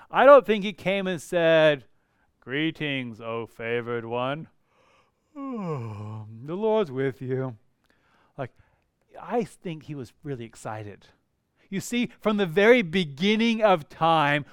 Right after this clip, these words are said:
when God created the earth and created mankind and mankind sinned, he had a plan for the coming Savior. He knew exactly what he was going to be doing, and the angels anticipated what was taking place.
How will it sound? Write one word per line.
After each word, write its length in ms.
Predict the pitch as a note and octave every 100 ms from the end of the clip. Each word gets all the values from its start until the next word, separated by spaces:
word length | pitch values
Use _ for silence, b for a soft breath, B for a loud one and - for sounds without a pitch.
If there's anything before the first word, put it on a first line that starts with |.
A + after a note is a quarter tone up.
| B
when 180 | F3+ D3+
God 240 | G#3 G#3+
created 720 | - G#3 G3 G#3+ A3+ A3+ G3 b b
the 200 | E3+ G3
earth 420 | A3 A3 G3+ G#3 - B
and 140 | F3 -
created 340 | G#3 A3 G#3
mankind 640 | F#3 G3+ G3 - F#3 G3+
and 140 | F#3+ F3+
mankind 640 | G3+ G#3 - G3+ G3 F#3
sinned, 360 | - A3 G3+ E3+ B -
he 220 | A#3+ G#3+
had 220 | F#3+ G#3
a 80 | F3+
plan 1000 | - - G#3+ C#4 D4 C4 G3 E3+ F3 - b
for 600 | _ - B3+ B3+ G#3 G3 B -
the 100 | G3
coming 480 | - A3+ G#3+ G3
Savior. 680 | F3 - F#3 F3 E3 C#3+ B2 - b
He 260 | A#3 D4 C#4+
knew 440 | A#3 A#3 C#4 D4+
exactly 600 | C4+ F3 D#3+ A#3+ A#3 B3
what 160 | B3 G#3+
he 60 |
was 100 | G#3
going 280 | E3 G#3+ G3
to 80 | F3+
be 140 | F3+
doing, 460 | D#3 D#3+ A#3+ C#4 B3 B B
and 200 | F#3 F#3
the 120 | A3
angels 500 | C4 D4 D#4+ B3 G#3+
anticipated 1000 | A3+ A3 F3 - D#4+ - C#4+ - G#3 G3 G3+
what 240 | A3 G3+
was 140 | G#3 G#3
taking 320 | A3 G3+ G3+
place. 320 | A3 A#3+ A#3+